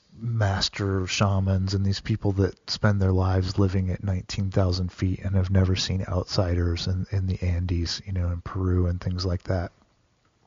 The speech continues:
and developing all of these technologies. And y-,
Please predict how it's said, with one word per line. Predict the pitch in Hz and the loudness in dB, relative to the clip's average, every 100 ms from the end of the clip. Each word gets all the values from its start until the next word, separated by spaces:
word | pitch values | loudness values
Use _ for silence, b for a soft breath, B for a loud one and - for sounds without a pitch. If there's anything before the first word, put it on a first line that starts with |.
| _ - - 117 | _ -20 -12 -2
and | 113 110 | 2 2
developing | 98 98 107 113 - 107 | 2 2 4 4 4 2
all | 95 98 | 2 2
of | 95 | 0
these | 92 | -4
technologies. | - 98 101 98 98 101 104 | -4 -4 -2 0 0 0 -4
And | 107 135 131 - B B B B B B B B B B B B _ _ _ | 0 2 2 0 B B B B B B B B B B B B _ _ _
y-, | 147 135 131 | -10 -8 -10